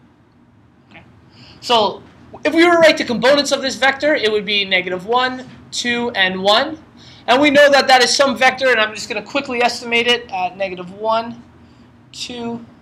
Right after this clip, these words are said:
and one, something like that, okay, when we go out into three space. I know it's hard to see without the box, but that's essentially the idea of where this vector is. But we're not only doing that, we're doing a combination of this vector,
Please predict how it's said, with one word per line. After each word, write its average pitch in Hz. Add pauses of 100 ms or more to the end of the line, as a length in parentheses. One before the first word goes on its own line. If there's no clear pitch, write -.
and 185
one, 226 (540)
something 269
like 220
that, 175 (640)
okay, 233 (420)
when 202
we 214
go 208
out 202
into 190
three 190
space. - (540)
I 185
know 214
it's 208
hard 220
to -
see 254
without 226
the 208
box, 247
but 262
that's 262
essentially 233
the 214
idea 196
of 180
where 175
this 170
vector 170
is. 226 (600)
But 220 (200)
we're 277
not 294
only 247
doing 220
that, 277
we're 247
doing 247
a 220
combination 220
of 196
this 175
vector, -